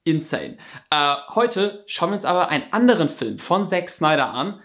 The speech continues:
und zwar Watchmen. Das ist einfach mal eine der besten Comic-Verfilmungen ever. Ein unfassbar guter Film, der echt ein bisschen underrated ist. Und den habe ich mir jetzt nochmal, äh, im Ultimate Cut angeschaut. Also auch hier ähnliche Situation wie bei Justice League. Aus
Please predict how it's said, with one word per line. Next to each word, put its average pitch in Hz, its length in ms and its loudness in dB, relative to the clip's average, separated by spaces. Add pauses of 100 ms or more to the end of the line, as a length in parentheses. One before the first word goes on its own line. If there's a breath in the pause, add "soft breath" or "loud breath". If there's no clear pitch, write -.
und 196 140 -10
zwar 226 220 2
Watchmen. - 580 -4 (300 soft breath)
Das - 180 0
ist 214 80 -6
einfach 208 220 0
mal 185 140 2
eine 156 260 0
der 143 100 2
besten 214 720 -4
Comic-Verfilmungen 135 1160 -2 (140)
ever. 202 580 -2 (160)
Ein 143 240 -2 (100)
unfassbar 208 600 4
guter 170 220 0
Film, 165 320 2
der - 120 0
echt 165 160 -4
ein 165 40 -6
bisschen 165 200 -2
underrated 156 560 4
ist. 143 260 -4 (320 loud breath)
Und 143 140 2
den 175 160 6
habe 196 100 4
ich 190 120 0
mir 170 80 8
jetzt 165 200 0
nochmal, 196 520 2 (340 loud breath)
äh, 151 300 2
im 165 260 4
Ultimate 170 560 0
Cut - 320 -4
angeschaut. 202 420 -2
Also 165 220 2
auch 156 80 0
hier 214 320 0
ähnliche 214 340 0
Situation 185 560 -2
wie 156 80 2
bei 123 160 2
Justice 170 460 -4
League. 220 240 0 (340 loud breath)
Aus 160 340 2